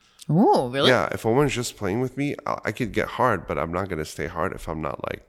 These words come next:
Speaker 2: touching her.
Speaker 1: Interesting.
Speaker 2: Yeah, I need, I need to be eating her out or fingering her ass or something.
Speaker 1: Yeah, it's nice,
Speaker 2: Yeah,
Speaker 1: yeah.
Speaker 2: yeah.
Speaker 1: I actually was, like, um, dating
Speaker 2: Rouses
Speaker 1: this,
Speaker 2: me more.
Speaker 1: I was dating this guy once, and, like, he couldn't even stand me, like,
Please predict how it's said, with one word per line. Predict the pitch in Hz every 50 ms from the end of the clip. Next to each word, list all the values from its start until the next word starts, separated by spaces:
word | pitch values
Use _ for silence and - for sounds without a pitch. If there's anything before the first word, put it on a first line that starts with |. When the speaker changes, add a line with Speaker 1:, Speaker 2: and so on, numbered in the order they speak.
| _ _
Speaker 2:
touching | - - 95 - - - -
her. | 165
Speaker 1:
Interesting. | 175 202 262 - - - 523 - - - - - - 170 143 131 127
Speaker 2:
Yeah, | 117 92 78 65 - - -
I | 80
need, | 87 95 95 92 87 - - -
I | 92
need | 87 92 98 92 - - - _ -
to | - - - - - - - _ _ _ _ _ _ _ _ _ _ _ _ _ _ _ _ -
be | - 50 50 50 50 50 50 - - - - _ _ _ _ _ _ _ _ _ _ _ -
eating | 104 92 90 87
her | 87 90 71 58
out | 82 82 73 -
or | 50 50 50 50 50 -
fingering | - - 95 85 71 50 67 80 80
her | 90 87 - - -
ass | 50 57 - - -
or | -
something. | - - - 98 107 - - - - 98 _ _ _ _ _ _ _ _ - - - 185 185 _ _ -
Speaker 1:
Yeah, | 196 208 214 202
it's | 185 - -
nice, | 175 175 185 190
Speaker 2:
Yeah, | 185 - - 160 160 160 175 202 220 - - - -
Speaker 1:
yeah. | - -
Speaker 2:
yeah. | - 180
Speaker 1:
I |
actually | 190 - - 247
was, | 233 208 185 -
like, | 190 175 165 - -
um, | 165 160 156 156 156 151 156
dating | - 107 113
Speaker 2:
Rouses | 131 - - 117 104
Speaker 1:
this, | 92 87
Speaker 2:
me | 92 90
more. | 90 98 110 127 120 -
Speaker 1:
I | 175
was | 190 190 - - - - - -
dating | - 185 202 226 226
this | 208 175 -
guy | - 156 151 160 175
once, | 175 170 156 151 151 160
and, | - - 170 165
like, | 165 160
he | - - - - 185
couldn't | - - 202 202 208 -
even | - 185 180 185 185
stand | 170 - - - - 147 147 151 156 160 170 160
me, | 160 156 151 156 165 165
like, | 156 151 139